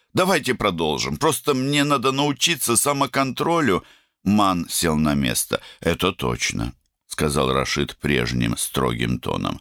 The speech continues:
«Самоконтроль», подумалось ему, «нужен Ману куда больше, чем безупречные мимы». Так и хотелось спросить ученика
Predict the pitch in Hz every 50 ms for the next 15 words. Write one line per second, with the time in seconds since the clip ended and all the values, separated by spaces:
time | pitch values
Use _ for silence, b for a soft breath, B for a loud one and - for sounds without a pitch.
0 | b b b - - 71 76 82 80 78 - 82 78 76 69 - - - 85 101
1 | - - - b b b b b _ 92 85 78 90 82 80 78 76 78 - -
2 | - 69 67 64 67 67 64 b b b b b b b b - 110 135 151 139
3 | 143 143 135 127 123 123 131 131 123 123 120 - - 104 95 104 104 92 85 104
4 | 110 98 - - 78 73 - - 78 73 71 64 - _ - 80 80 73 82 71
5 | - 73 76 73 65 - - 65 69 69 69 69 69 71 76 78 73 65 64 64
6 | 60 - _ _ _ _ _ _ _ _ _ _ _ _ _ _ _ _ _ _
7 | - 95 98 92 - 110 - - 117 101 82 - - 101 101 95 87 80 76 -
8 | - - - - - 76 73 76 - - 76 69 - 67 62 - - 64 64 62
9 | 62 62 - - - - -